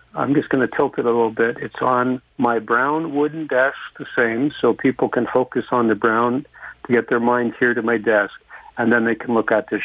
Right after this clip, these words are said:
shape. I'm looking at it right now. There are a few colors, but there's one distinct color, and there is, uh, something that's very distinct, uh, as you look down from the top, that you should be able to see the shape, you should be able to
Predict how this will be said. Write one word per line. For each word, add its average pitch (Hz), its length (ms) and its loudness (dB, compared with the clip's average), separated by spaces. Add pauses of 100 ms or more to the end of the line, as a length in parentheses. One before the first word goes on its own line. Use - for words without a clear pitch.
shape. 101 220 -2
I'm 120 160 2
looking 143 300 0
at 123 120 2
it 135 60 -2
right 123 320 0
now. 117 320 0 (560)
There 120 180 6
are 117 260 4
a 127 160 -8 (100)
few 170 120 2
colors, 147 560 0
but 123 200 -2
there's 120 220 0
one 139 300 2
distinct 151 480 -2
color, 117 420 0 (640)
and 131 320 4
there 131 500 2
is, 120 60 -8 (560)
uh, 120 420 2 (100)
something 143 320 0
that's 110 140 -2
very 151 240 2
distinct, 120 540 -4 (420)
uh, 127 300 -2
as 123 240 2
you 113 140 4
look 127 260 2
down 123 380 0
from 120 280 -2
the 110 80 0
top, 110 480 -2
that - 160 -14
you 113 180 -10
should 131 160 -2
be 117 160 2
able 113 220 4
to 101 160 2 (100)
see 117 140 4
the 107 140 2
shape, 156 420 -2 (500)
you 123 80 -2
should 120 220 0
be 123 120 2
able 117 260 2
to 101 80 -4